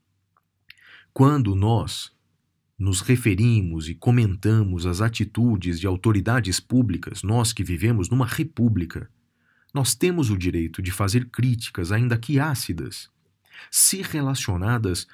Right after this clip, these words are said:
à atividade, à profissão, à função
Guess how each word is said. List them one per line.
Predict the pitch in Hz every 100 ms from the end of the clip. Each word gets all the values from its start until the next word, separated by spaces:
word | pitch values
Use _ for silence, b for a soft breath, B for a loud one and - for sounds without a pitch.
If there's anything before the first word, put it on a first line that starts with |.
| b -
à | 131 131
atividade, | 147 151 - 160 135 104 117 107 92
à |
profissão, | 95 - 170 - 123 - 107 117 92 -
à | 117
função | - 170 113 - 156 143